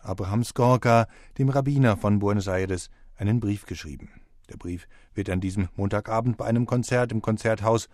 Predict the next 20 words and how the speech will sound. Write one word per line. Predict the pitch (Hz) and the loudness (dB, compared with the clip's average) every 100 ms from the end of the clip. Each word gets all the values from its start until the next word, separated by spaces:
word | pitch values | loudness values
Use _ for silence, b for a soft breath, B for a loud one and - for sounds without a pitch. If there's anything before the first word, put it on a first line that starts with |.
| - | -4
Parco | 117 113 - 117 | -2 -2 -2 -2
della | 117 123 | 0 2
Musica | 135 123 107 110 | 2 2 0 0
in | 131 | 2
Rom | 120 107 101 | 2 2 2
verlesen, | 117 113 117 110 107 B B B - | 0 2 2 6 4 B B B -14
das | 101 - | -12 -4
anlässlich | 98 92 - 87 | -2 -2 -4 -8
des | - 90 | -8 -8
Gedenktages | 98 92 85 - 80 92 | -8 -6 -6 -6 -8 -8
stattfindet. | - 107 - - - - b b b b - | -8 -10 -8 -12 -12 -20 b b b b -10
Mit | 98 | -6
dem | 90 82 | -6 -6
Empfänger | - 87 - 143 151 | -6 -6 0 0 0
verbindet | 127 120 143 151 - | 0 0 2 2 0
den | 139 127 | -4 -2
Papst | 113 110 - - - - | -4 -6 -8 -20 -20 -6
eine | 120 | -2
lange | 113 80 95 | 0 0 -2
Freundschaft. | - 90 90 - - - | -4 -2 0 -2 -8 -18